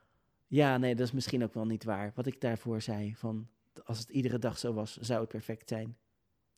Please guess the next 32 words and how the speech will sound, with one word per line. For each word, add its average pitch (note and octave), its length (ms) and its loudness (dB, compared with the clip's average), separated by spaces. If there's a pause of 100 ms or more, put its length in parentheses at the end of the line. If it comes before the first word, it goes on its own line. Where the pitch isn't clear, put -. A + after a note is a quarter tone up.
(260)
Nee, D3+ 180 4
op B2+ 60 0
deze C#3+ 240 6
aarde D#3 240 2
klopt G3+ 300 2
dat, G#2+ 200 0
omdat C#3+ 240 4
het - 160 -6
zou A#2+ 200 4
wennen. C#3+ 360 2 (920)
We C3 120 2
hebben D3+ 240 6
hier C3 380 4
te B2+ 100 -2
maken C3 380 2
met A#2 300 -2 (200)
gewenning. B2+ 680 0 (640)
Als - 100 -16
je A#2+ 80 0
lang C3 180 4
genoeg C3 200 0
in C3 100 2
dat B2 120 4
bubbelbad B2+ 480 2
zit, - 380 -4
krijg A#2 200 -2
je C3+ 60 -6
het C3+ 100 -6
misschien C#3 280 -2
zelfs B2 240 0
wel B2 100 -4
koud. - 440 -10